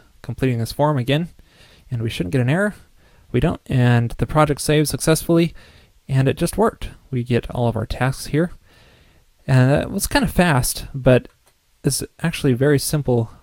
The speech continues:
logic and code in here. You're just looping through that array that was passed, um, through the parameters, and then you're s-, just taking the attributes of each element of that array and just building a task on your project here. And then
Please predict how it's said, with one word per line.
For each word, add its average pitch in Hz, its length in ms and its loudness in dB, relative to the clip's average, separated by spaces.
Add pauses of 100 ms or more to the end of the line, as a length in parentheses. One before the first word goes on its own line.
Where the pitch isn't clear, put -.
(140)
logic 123 520 0
and 117 100 -6
code 180 260 2
in 117 80 0
here. 110 160 -2
You're 113 160 0
just 120 360 0 (320)
looping 127 260 2
through 123 220 4
that 110 160 4
array 117 380 2
that 117 180 2
was 113 140 -6
passed, - 560 -4 (720)
um, 110 380 0 (120)
through 135 140 6
the 123 80 4
parameters, 131 680 0 (580)
and 117 180 2
then 113 100 4
you're 113 100 2
s-, - 120 -4
just - 240 -4
taking 131 300 -2
the 120 60 -8 (120)
attributes 123 600 -2 (100)
of 127 120 -4
each 117 160 0
element 143 300 0
of 110 60 0
that 113 160 4
array 110 380 2 (280)
and 110 100 -8
just 104 160 -8
building 110 280 0
a 101 60 -8
task 107 500 -4
on 110 100 -4
your 104 80 -8
project 147 480 -2
here. - 220 -10 (1400)
And 120 160 2
then 123 360 4